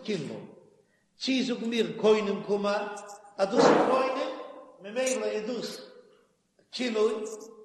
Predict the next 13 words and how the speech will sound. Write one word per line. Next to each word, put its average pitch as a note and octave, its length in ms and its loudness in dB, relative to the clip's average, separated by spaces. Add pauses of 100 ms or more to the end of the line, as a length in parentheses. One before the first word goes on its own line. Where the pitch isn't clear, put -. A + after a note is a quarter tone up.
(1500)
אוי D#3 140 0
דילמה, D4 500 0 (600)
קינמן C4 540 -2
בעצם B3+ 380 2 (140)
קומא, B2+ 340 -2 (520)
ער E3+ 120 -6
מיינט A3 240 -4
צו A#3+ 160 -6
זאגן, A#3+ 240 -6
זאל G#3+ 300 -6
זיין A#3 240 -2
ווי F#3 100 -2
פסומן. E3+ 640 -4